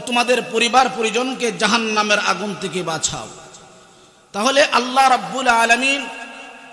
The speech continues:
আল্লাহ পাক রাব্বুল আলামিন মানব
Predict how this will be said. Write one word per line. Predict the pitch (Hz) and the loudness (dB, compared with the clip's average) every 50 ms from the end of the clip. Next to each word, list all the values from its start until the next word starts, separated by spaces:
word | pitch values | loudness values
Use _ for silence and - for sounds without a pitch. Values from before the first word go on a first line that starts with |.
| - - - - - - - - - - | -20 -20 -20 -20 -20 -20 -20 -20 -10 -8
আল্লাহ | 196 208 233 254 277 285 277 - | -6 -6 0 2 2 2 2 0
পাক | 277 277 - 247 | -2 -2 0 -2
রাব্বুল | 233 196 185 220 262 254 | -2 -2 -2 -4 0 2
আলামিন | 247 233 240 240 240 233 262 269 277 277 262 240 - - - - - - - | 4 4 4 4 4 2 2 2 0 0 -2 -6 -10 -12 -14 -14 -16 -14 -12
মানব | 139 160 180 185 190 190 202 220 262 269 | -8 -4 -2 0 2 2 2 2 0 -2